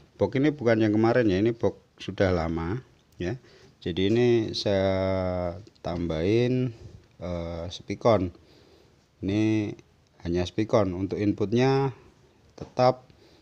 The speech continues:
memakai R C A ya. Kalau yang box baru kemarin sudah saya kasih input, eh, Canon X L R ya.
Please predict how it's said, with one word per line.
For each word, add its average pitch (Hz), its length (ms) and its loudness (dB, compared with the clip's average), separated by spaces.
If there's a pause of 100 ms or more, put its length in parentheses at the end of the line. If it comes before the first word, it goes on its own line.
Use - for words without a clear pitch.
(120)
memakai 98 760 0
R 92 280 -2
C 90 240 -2
A 87 320 2 (440)
ya. 90 240 -8 (560)
Kalau 90 240 -4
yang 92 240 -2
box - 240 -4 (260)
baru 92 240 2
kemarin 101 560 2
sudah 92 320 -2
saya 92 240 -4
kasih 92 400 -2 (680)
input, 98 540 2 (400)
eh, 92 560 -2
Canon 95 480 4 (560)
X - 240 -4
L 104 180 4
R 110 220 6
ya. 85 140 -2